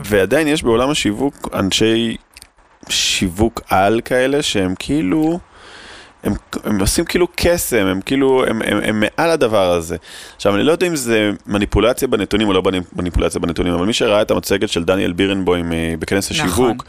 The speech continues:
Speaker 1: אז הוא הראה את הסיבות המרכזיות שאנשים מחליטים לקנות, אה, סודה סטרים. עכשיו, מה שהוא אמר, ודרך אגב זה אמיתי, אנחנו עובדים איתם כלקוח ואני רואה את זה גם מבפנים, הוא אמר, "אוקיי, דבר ראשון לקנות סודה סטרים היה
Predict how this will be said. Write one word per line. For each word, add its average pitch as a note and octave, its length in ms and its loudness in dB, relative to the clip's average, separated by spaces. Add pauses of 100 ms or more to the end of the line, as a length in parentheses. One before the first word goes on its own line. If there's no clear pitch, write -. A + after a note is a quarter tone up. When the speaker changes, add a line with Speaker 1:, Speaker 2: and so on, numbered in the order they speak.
(360)
Speaker 1:
אז F#2+ 200 0
הוא F2 80 0
הראה A2+ 400 2
את D3+ 160 -2
הסיבות G2+ 720 0
המרכזיות B2+ 480 0
שאנשים F#2 680 -2
מחליטים B2 520 -2
לקנות, G2+ 520 -2 (680)
אה, F2 60 0 (800)
סודה F#2+ 300 0
סטרים. - 340 -12 (920)
עכשיו, F#2+ 120 0
מה A2+ 120 4
שהוא D3+ 200 2
אמר, F3 300 0 (100)
ודרך A#2+ 240 0
אגב C3 160 0
זה A#2 100 0
אמיתי, G#2 220 0
אנחנו G#2 160 -2
עובדים G#2 180 0
איתם A#2+ 200 -2
כלקוח F#2 500 0
ואני F#2 140 -2
רואה F#2 120 2
את G2+ 80 -2
זה G#2+ 60 -2
גם G2+ 80 0
מבפנים, F#2 340 -4
הוא C3 100 2
אמר, C3 140 2
"אוקיי, C3 360 0
דבר F#2+ 300 0
ראשון A#2+ 640 0
לקנות G#2+ 340 -4
סודה G#2+ 180 0
סטרים A#2+ 360 -2
היה G2 460 4